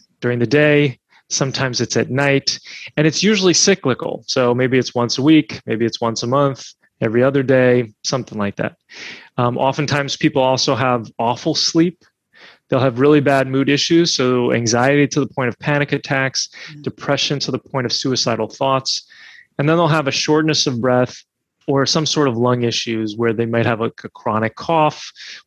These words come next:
Speaker 1: or some sort of lung tickle, or it seems like they've got bronchitis all the time. Now, you don't have to have all those symptoms,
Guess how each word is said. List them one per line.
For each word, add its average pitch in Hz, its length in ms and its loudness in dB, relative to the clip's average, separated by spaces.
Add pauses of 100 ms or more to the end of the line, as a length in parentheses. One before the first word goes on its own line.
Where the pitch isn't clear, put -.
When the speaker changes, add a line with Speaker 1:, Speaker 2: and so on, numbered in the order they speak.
Speaker 1:
or - 60 -6
some 135 180 -4
sort 131 180 -2
of 107 80 -4
lung 117 260 -4
tickle, 120 560 -6 (120)
or 113 280 -2
it 123 220 -8
seems 127 220 -6
like 113 160 -4
they've 110 140 -4
got 107 200 -4
bronchitis 110 640 -4
all 117 120 -6
the 117 80 -8
time. 127 340 -10 (1080)
Now, 147 520 2
you 156 140 0
don't 170 120 4
have 170 140 2
to 160 80 2
have 156 100 0
all 143 180 2
those 156 220 2
symptoms, 113 680 -6